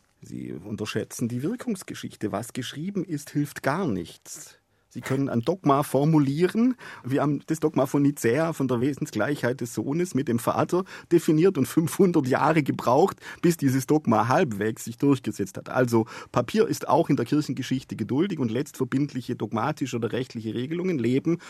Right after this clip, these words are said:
von der Rezeption. Wie wird etwas rezipiert? Wie wird etwas in der Kirche umgesetzt? Und genau darum geht's ja jetzt. Wie wird dieses Fenster des Franziskus öffnet oder diese Rückbesinnung auf die Möglichkeit, die der heilige Thomas anbietet, wie wird die jetzt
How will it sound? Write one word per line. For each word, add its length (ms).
von 160
der 140
Rezeption. 720
Wie 300
wird 140
etwas 580
rezipiert? 800
Wie 180
wird 140
etwas 260
in 80
der 120
Kirche 280
umgesetzt? 320
Und 100
genau 260
darum 340
geht's 260
ja 120
jetzt. 420
Wie 320
wird 300
dieses 320
Fenster 400
des 200
Franziskus 640
öffnet 560
oder 360
diese 320
Rückbesinnung 600
auf 140
die 100
Möglichkeit, 640
die 60
der 100
heilige 260
Thomas 400
anbietet, 520
wie 160
wird 160
die 80
jetzt 260